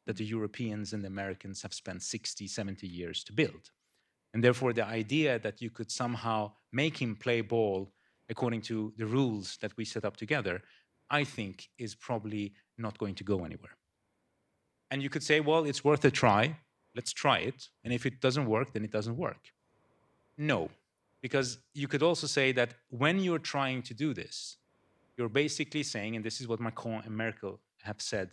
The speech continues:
to Trump, they're basically telling him, "We will help you design new sanctions on Iran on non-nuclear related issues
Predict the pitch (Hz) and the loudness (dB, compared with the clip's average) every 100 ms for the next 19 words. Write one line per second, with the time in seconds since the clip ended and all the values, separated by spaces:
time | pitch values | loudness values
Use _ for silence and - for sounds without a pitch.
0 | _ - - 85 113 _ _ _ _ - | _ -16 -14 -14 -16 _ _ _ _ -20
1 | _ 110 113 143 147 147 135 131 127 120 | _ -4 0 0 0 -2 -2 -2 -2 -2
2 | 113 110 _ _ - 160 190 147 160 160 | -4 -6 _ _ 2 4 6 6 4 2
3 | - 131 123 120 120 117 113 110 151 202 | 0 -2 0 2 2 2 0 0 0 0
4 | - 104 - 101 95 90 80 - 110 117 | 0 -2 -4 -6 -8 -10 -10 -10 -10 -12
5 | _ _ _ 131 117 120 123 165 190 185 | _ _ _ 0 0 0 2 4 2 0
6 | - - 139 139 131 117 110 110 101 101 | -4 -4 -2 -2 -2 -2 0 0 -2 -4
7 | 147 - - - 127 | -2 0 -2 -8 -14